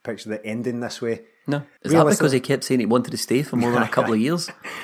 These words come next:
Speaker 1: Realistically, in my heart of hearts,
Speaker 2: <laughs>
Speaker 1: I, I also, I always pictured Moussa Dembele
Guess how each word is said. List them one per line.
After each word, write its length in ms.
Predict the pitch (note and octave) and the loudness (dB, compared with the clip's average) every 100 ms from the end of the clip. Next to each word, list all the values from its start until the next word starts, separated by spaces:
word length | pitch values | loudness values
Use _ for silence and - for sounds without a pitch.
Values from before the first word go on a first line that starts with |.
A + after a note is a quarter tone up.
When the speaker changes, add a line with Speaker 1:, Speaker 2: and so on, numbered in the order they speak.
| - | -10
Speaker 1:
Realistically, 760 | A#2 C3 E3 D3 C3 C#3 C3 D2 - _ A2 _ _ _ _ - | -10 0 2 4 2 2 0 0 -8 _ -20 _ _ _ _ -10
in 120 | A#2 | -6
my 160 | A2+ G#2+ | -4 -6
heart 400 | A2 - C#3+ - | -8 -10 -10 -10
of 60 | |
hearts, 480 | - E3+ F3 _ - - | -18 -18 -18 _ -20 -12
Speaker 2:
<laughs> 40 | - - - | -10 -8 -4
Speaker 1:
I, 120 | A2 - | -4 0
I 140 | B2 | 4
also, 360 | C#3 C#3+ - - | 4 4 -2 -8
I 80 | A#2 | -6
always 380 | - B2+ B2+ B2+ | 2 2 2 0
pictured 380 | B2 A2 A#2 G#2 | -4 -6 -6 -6
Moussa 200 | G#2+ G#2+ | -6 -6
Dembele 520 | G#2 G2+ G2+ G#2+ | -6 -4 -4 -4